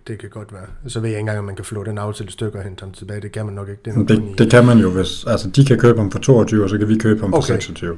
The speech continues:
Speaker 2: Så det
Speaker 1: Ja.
Speaker 2: kan de jo.
Speaker 1: Men en af de to spillere, er det, er det noget, man kan overveje nu?
Speaker 2: Altså, Brahim Diaz har primært spillet lidt mere centralt for Milan, end vi har været vant til at se, og han har scoret tre mål i sæsonen og lavet tre oplæg i tredive kampe, eller toogtredive, eller sådan noget, sidst jeg tjekkede.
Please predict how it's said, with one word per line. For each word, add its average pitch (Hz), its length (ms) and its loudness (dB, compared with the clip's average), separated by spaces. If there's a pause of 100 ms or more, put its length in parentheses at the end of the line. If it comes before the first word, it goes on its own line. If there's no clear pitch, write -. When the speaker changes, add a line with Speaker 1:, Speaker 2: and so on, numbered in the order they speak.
Speaker 2:
Så - 120 -18
det 123 100 -8
Speaker 1:
Ja. 113 120 -6
Speaker 2:
kan 98 140 -6
de 87 60 -8
jo. 90 140 -10
Speaker 1:
Men 127 240 -4
en 147 160 0
af 127 80 2
de 139 80 -2
to 143 220 0
spillere, 131 320 -4 (180)
er 120 80 -6
det, 131 220 0
er 123 40 0
det 135 120 2
noget, 131 200 2
man 104 420 -4 (920)
kan 110 120 -2
overveje 113 340 2
nu? 110 140 -6 (920)
Speaker 2:
Altså, 90 460 -6
Brahim 101 320 0
Diaz 117 280 6
har 98 140 0 (140)
primært 113 400 0
spillet 104 300 -2
lidt 101 140 -2
mere 104 180 0
centralt 101 460 -2
for 101 100 -8
Milan, 104 400 4
end 92 140 -2
vi 101 80 0
har 98 80 0
været 95 160 -2
vant 98 220 -2
til 98 60 -2
at 85 100 -2
se, 104 300 0
og 87 80 -6
han 90 160 -6
har 87 60 -6
scoret 101 340 -6
tre 110 220 -2
mål 98 300 -2
i 85 40 -6
sæsonen 95 380 -4
og 90 60 -4
lavet 95 180 -4
tre 98 280 -4
oplæg 92 380 -6
i 92 80 -8
tredive 90 380 -8
kampe, 87 380 -8
eller 82 220 -10
toogtredive, 90 600 -8
eller - 140 -10
sådan - 100 -10
noget, 95 140 -8
sidst - 240 -12
jeg - 80 -10
tjekkede. 92 280 -8